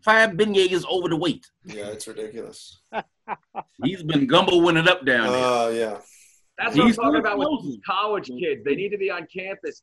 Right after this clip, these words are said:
Speaker 3: eating good food that's, like, made maybe by the university. Like, I, you're, they're gonna drink and party. I knew how I was when I was twenty. Um,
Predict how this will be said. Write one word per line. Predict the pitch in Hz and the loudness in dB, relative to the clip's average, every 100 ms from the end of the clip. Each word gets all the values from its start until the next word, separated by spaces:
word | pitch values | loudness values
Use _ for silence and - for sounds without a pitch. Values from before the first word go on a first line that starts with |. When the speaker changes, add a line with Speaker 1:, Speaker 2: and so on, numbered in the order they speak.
| 170 | -12
Speaker 3:
eating | 185 185 151 | -8 -8 -4
good | 180 175 - | -4 -4 -2
food | 185 185 | 0 0
that's, | 170 156 | -2 -6
like, | 156 131 | -8 -6
made | 151 180 175 | -8 -6 -6
maybe | 165 160 | -8 -8
by | 156 156 156 | -6 -6 -6
the | |
university. | 165 165 143 170 - 170 151 139 | -6 -8 -8 -8 -10 -12 -12 -10
Like, | 135 127 _ - | -10 -12 _ -10
I, | 165 349 - | -10 -12 -18
you're, | - 359 - | -8 -6 -6
they're | 208 | -6
gonna | 202 | -6
drink | 147 - 156 190 196 - | -8 -10 -8 -6 -8 -14
and | 143 - | -18 -8
party. | 165 170 180 170 | -4 -2 -2 -6
I | 139 165 | -10 -10
knew | 156 | -10
how | 160 170 | -6 -6
I | 180 | -6
was | 180 165 | -8 -8
when | |
I | 165 | -8
was | 165 - - | -8 -10 -12
twenty. | 170 170 165 160 _ _ _ 123 | -10 -8 -10 -16 _ _ _ -6
Um, | 127 123 123 123 113 | -4 -2 -4 -8 -12